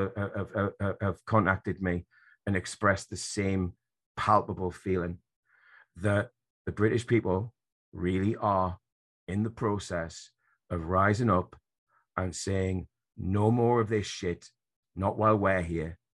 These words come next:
And there's no backing down on this. So everybody who is in any way to this moment in time being complicit in these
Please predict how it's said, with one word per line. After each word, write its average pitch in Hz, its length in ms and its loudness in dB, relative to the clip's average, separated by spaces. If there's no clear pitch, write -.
And 95 460 -2
there's 90 220 -2
no 98 460 2
backing 92 280 0
down 80 360 -4
on 82 180 -6
this. - 360 -14
So 95 580 4
everybody 117 640 4
who 104 280 2
is 101 220 -2
in 104 240 -2
any 165 280 4
way 90 300 -4
to 110 140 -2
this 147 360 -2
moment 139 400 0
in 123 160 -6
time 110 380 -4
being 117 260 -2
complicit - 920 -4
in 107 280 -4
these 139 560 -2